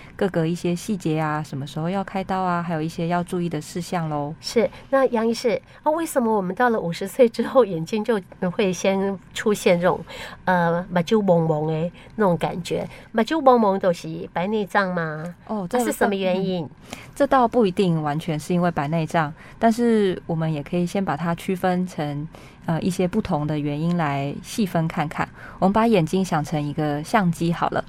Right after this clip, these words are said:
Speaker 2: 好。
Speaker 1: 如果眼睛是因为眼睛干啊、泪水分泌不足啊等等，就像相机的镜头表面起了一点雾，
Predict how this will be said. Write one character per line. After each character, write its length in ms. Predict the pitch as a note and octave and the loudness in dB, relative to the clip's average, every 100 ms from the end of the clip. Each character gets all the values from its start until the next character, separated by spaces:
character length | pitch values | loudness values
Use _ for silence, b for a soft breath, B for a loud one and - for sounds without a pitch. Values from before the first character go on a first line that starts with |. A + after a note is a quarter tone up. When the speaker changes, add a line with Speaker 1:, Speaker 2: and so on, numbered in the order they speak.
| - | -8
Speaker 2:
好。 400 | - D3+ E3+ A#3 | -4 0 0 4
Speaker 1:
如 100 | B3 | 6
果 100 | D4 | 8
眼 240 | A3+ E3 | 6 4
睛 240 | D3 F3+ F#3 | 2 2 2
是 140 | G3+ | 2
因 180 | F#3+ F#3 | 2 2
为 180 | F3+ E3 | 2 2
眼 180 | D#3 D#3 | 0 2
睛 180 | A3 | 2
干 220 | A#3 A#3 A#3 | 6 6 6
啊、 240 | G3+ G3 | 4 4
泪 140 | G#3+ | 2
水 180 | G3 D#3 | 2 -2
分 180 | - E3+ | 0 2
泌 160 | F3 E3 | 2 2
不 140 | F3 | -2
足 220 | - D3 | -2 -2
啊 280 | D3 C#3+ D3 | 0 -2 -4
等 180 | D3 D3 | -4 -4
等， 220 | D#3 D3+ | -4 -4
就 100 | E3+ | -2
像 180 | F3+ G3 | 0 0
相 180 | F#3 G3+ | 2 0
机 200 | F3+ F#3 | 0 0
的 140 | F3+ | 0
镜 200 | D#3 G#3+ | 0 0
头 180 | F3 D3+ | 0 -2
表 200 | D3 C#3+ | -2 -2
面 240 | E3 F3 D3+ | 2 0 0
起 200 | - D3+ | -2 0
了 80 | |
一 60 | E3+ | 0
点 180 | G3 E3+ | 0 0
雾， 180 | A#3+ B3+ | 4 2